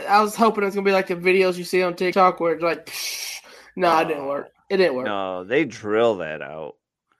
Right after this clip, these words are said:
Speaker 1: Uh,
Speaker 2: They, like,
Speaker 1: yeah.
Speaker 2: drill it out with, like,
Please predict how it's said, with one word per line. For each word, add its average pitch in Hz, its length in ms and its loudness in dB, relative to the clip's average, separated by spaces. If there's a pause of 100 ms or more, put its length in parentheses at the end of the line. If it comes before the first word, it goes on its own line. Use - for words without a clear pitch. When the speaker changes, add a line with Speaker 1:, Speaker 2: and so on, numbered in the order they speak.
(300)
Speaker 1:
Uh, 127 260 -14
Speaker 2:
They, 127 120 0
like, 143 280 0
Speaker 1:
yeah. - 80 -18
Speaker 2:
drill 127 340 -6
it 113 100 -6
out 113 280 -6
with, 104 280 -16
like, 104 280 -10